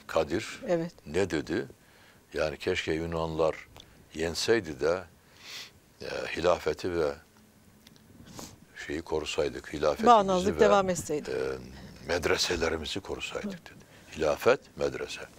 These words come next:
Speaker 1: Şimdi yakınlarda ölen bir Nakşibendi şeyhi var. Hani şu altı yaşındaki
Speaker 2: Mahmut Usta
Speaker 1: çocuğu
Speaker 2: Osmanoğlu.
Speaker 1: evlendiren. Evet.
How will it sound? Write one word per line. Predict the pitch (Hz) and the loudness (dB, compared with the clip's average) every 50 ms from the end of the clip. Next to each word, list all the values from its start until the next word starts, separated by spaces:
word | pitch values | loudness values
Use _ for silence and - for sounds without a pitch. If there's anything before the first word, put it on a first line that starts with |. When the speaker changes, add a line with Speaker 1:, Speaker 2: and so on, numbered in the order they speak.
| - 175 165 - - - - - - - - | -14 -14 -14 -14 -18 -20 -20 -12 -8 -4 -2
Speaker 1:
Şimdi | - 110 110 113 113 107 - - - - - - - | -2 0 2 4 4 4 4 0 -6 -20 -18 -4 -2
yakınlarda | 107 98 - - 104 101 101 98 98 92 87 98 87 - | 0 0 0 -2 -2 2 4 4 4 6 6 4 4 4
ölen | - 90 87 85 87 87 85 80 | 2 0 0 2 2 0 0 -2
bir | 90 90 85 - - - - - - - - - - - - - - - | -6 -6 -8 -8 -12 -20 -20 -20 -20 -20 -20 -20 -20 -20 -20 -20 -2 2
Nakşibendi | 90 87 - - - - 78 85 82 82 78 - | 2 2 4 2 -2 0 0 0 0 0 0 -2
şeyhi | 78 - - 87 78 78 - 87 76 | -2 -2 -2 -2 -4 -2 -2 0 0
var. | 69 65 67 | 0 0 0
Hani | 76 73 73 69 | -2 -2 -4 -4
şu | - - - 76 | -6 -4 -2 0
altı | 71 69 71 - - | 0 0 -2 -2 -2
yaşındaki | 80 73 - - - 76 69 69 - - - - | -2 -2 -2 -4 -6 -6 -6 -6 -6 -4 -4 -2
Speaker 2:
Mahmut | - 208 185 180 170 170 175 - - | 2 4 4 4 2 0 -6 -10 -12
Usta | 165 - - | -14 -8 -2
Speaker 1:
çocuğu | 175 175 160 - - 73 - | -2 -2 -2 -2 -2 0 0
Speaker 2:
Osmanoğlu. | - 69 69 65 64 | 0 0 0 0 -2
Speaker 1:
evlendiren. | 65 64 62 - - - 69 92 | -4 -6 -6 -6 -6 -6 -2 0
Evet. | 104 90 69 57 - | 2 2 2 0 -4